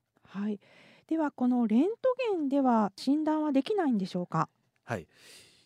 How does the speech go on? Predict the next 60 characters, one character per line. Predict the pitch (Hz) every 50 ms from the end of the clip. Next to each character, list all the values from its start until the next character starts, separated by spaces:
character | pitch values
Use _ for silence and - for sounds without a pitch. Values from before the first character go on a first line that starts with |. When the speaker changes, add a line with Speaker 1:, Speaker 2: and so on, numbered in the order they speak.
| _ -
Speaker 2:
一 | 165 180 - -
般 | - 196 196
に | 190 180 180 180 175 165 - _ -
胸 | - 208 220 240
部 | 226 220
レ | 214 214
ン | 214 -
ト | 202
ゲ | 190 190 180
ン | 175
写 | 160 - 165
真 | 147 - 104 85 71 _ _ _ _ _ _ _ _ -
や | 120 131 147 156 - _ _ _ -
胸 | 202 208 202 175
部 | 113 104 95 82 _ _
シ | - - - 156
ー | 156
テ | - -
ィ | 123 95
ー | 73
と | - -
い | 127
っ | 123
た | - - 120 113
レ | 123 151
ン | 175 185
ト | - 208
ゲ | 196 208 208
ン | 202
を | 196
用 | 190 185 - - 202
い | 170 120
た | - 113 113 107 - - _ _ -
検 | - 139 127 113
査 | - 98
で | 92 107 120 - _ - - - _ -
シ | - - - 180 180
ー | 185
オ | 180 175
ー |
ピ | - 175 170 165
ー |
デ | 147 160
ィ | 151 120
ー | 113 120
を | 139 127 113
診 | - - 143 151
断 | 147 147 143 135
す | - 139
る | 120 120
こ | - 131
と | 123 135
は | 127 117 98 87
で | 85 113 113
き | -
ま | 120 110
せ | - 104 87
ん。 |
Speaker 1:
う |
ん。 | - - - 220 220 214 208 196